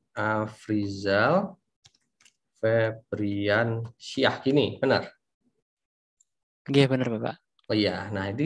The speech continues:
Speaker 1: kita, kita tinggal enter aja. Misalkan kalau ada pengarangnya lebih dari satu ya, kita tinggal tuliskan kemudian enter.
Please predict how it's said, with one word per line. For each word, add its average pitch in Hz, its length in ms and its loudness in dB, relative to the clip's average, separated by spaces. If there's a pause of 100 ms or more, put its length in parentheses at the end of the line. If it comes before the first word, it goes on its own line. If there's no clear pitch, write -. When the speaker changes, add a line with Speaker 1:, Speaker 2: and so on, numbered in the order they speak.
Speaker 1:
kita, 131 320 -2
kita 156 240 0
tinggal 123 240 2
enter 107 240 -2
aja. - 240 -12 (960)
Misalkan 139 320 4
kalau 160 240 8
ada 139 160 4
pengarangnya 135 480 4
lebih 151 320 2
dari 135 160 2
satu 165 320 0
ya, 120 80 0
kita - 320 0
tinggal 165 240 4
tuliskan 135 480 0
kemudian 147 400 0
enter. 120 400 -4